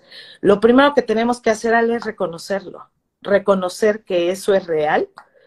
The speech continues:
que sí nos está pasando, que sí sentimos enojo, pero que esto va a pasar. Esa es la primer buena noticia, ¿ok?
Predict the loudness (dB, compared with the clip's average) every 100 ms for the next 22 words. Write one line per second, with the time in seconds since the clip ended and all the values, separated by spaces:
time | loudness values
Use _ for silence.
0 | _ _ _ 0 0 0 -2 -2 -2 -6
1 | -10 -8 -8 -10 -8 -8 -4 -4 -4 _
2 | _ _ _ _ _ _ _ _ _ _
3 | _ _ _ _ _ _ _ _ 0 0
4 | 0 -2 0 -2 -2 -4 -4 -4 -4 -4
5 | -6 -4 -6 -8 _ _ _ 2 4 2
6 | -2 -4 _ _ _ _ _ _ _ -10
7 | -10 -8 -10 -8 -10 -12 -14 -16 -20 _
8 | _ _ _ _ 0 0 0 2 2 2
9 | 0 0 0 -2 -4 2 2 2 -2 -6
10 | -8 -12 -16 -18 -16 -20 -20 _ _ _
11 | -16 0